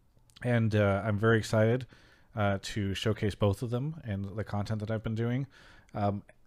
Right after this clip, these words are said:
we, I just, I just opened that one up and set it up the other day, but I'm gonna do kind of like a fake unboxing at some point in time, and only you guys that have heard this will know that I've already unboxed it.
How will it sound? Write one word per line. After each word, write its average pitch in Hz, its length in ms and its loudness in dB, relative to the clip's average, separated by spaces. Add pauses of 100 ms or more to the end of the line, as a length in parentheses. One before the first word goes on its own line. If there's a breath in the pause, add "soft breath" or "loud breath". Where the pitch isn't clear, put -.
(140)
we, 110 640 -2 (260)
I 117 80 0
just, 113 260 -4
I 120 120 0
just 110 320 -4 (100)
opened 117 320 -2
that 110 180 0
one 107 120 -2
up 104 160 -4
and 98 100 -12
set 104 160 -4
it 101 60 -2
up 98 100 -4
the 98 140 -4
other 92 100 -4
day, 92 160 -4
but 85 140 -6
I'm 90 80 -4
gonna 95 120 -4
do 90 200 -4
kind 101 180 -4
of 90 80 -4
like 90 120 -4
a 85 40 -6
fake 95 300 -6
unboxing 87 520 -6
at 78 80 -12
some 87 180 -10
point 92 160 -6
in 87 40 -10
time, 85 260 -10
and 82 220 -10 (480 soft breath)
only 147 260 6
you 127 200 6
guys 92 300 0
that 107 60 -6
have 98 120 -8
heard 101 200 -2
this 85 220 -14
will 101 80 -6
know 95 380 -2
that 98 100 -8
I've 90 160 -8
already 95 220 -4
unboxed 87 440 -8
it. - 200 -16